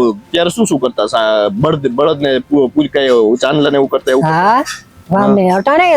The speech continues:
Speaker 2: જ તો કરીએ અમે તો.
Speaker 1: હા.
Speaker 2: હા. ચાંદલા કરતા, પાયરમાં સા-, હાથિયા કરીએ.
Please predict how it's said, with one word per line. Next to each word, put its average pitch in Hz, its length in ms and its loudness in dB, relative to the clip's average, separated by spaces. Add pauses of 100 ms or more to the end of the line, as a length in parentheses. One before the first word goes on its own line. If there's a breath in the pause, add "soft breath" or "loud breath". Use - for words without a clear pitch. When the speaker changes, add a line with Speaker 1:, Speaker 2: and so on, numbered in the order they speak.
Speaker 2:
જ 208 100 2
તો 165 140 -2
કરીએ 175 200 2
અમે 165 220 2
તો. 170 160 -2 (140)
Speaker 1:
હા. 160 320 0 (140)
Speaker 2:
હા. 165 280 0 (1000)
ચાંદલા 226 340 2
કરતા, 202 360 0
પાયરમાં 214 540 2
સા-, 180 220 -2
હાથિયા 214 420 0
કરીએ. 185 320 2